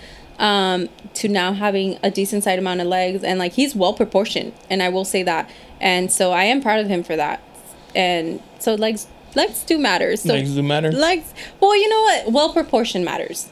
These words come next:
Speaker 2: Ah.
Speaker 1: Like, so if you're working out, like, upper body every day, just like guys, like, they say, "Oh, she only works out legs, like, she doesn't work up upper body."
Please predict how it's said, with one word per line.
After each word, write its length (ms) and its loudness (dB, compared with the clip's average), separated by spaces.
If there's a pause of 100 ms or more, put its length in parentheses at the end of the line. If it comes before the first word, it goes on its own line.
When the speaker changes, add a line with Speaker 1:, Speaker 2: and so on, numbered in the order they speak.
Speaker 2:
Ah. 420 0
Speaker 1:
Like, 240 2
so 140 4
if 140 -2
you're 160 2
working 300 2
out, 160 0
like, 260 0
upper 220 4
body 300 2
every 220 0
day, 460 0 (300)
just 160 2
like 160 2
guys, 340 2
like, 180 0
they 100 4
say, 280 0
"Oh, 240 2
she 160 0
only 160 2
works 260 0
out 160 2
legs, 340 0
like, 140 0
she 100 -4
doesn't 220 -2
work 220 0
up 180 -2
upper 220 2
body." 340 0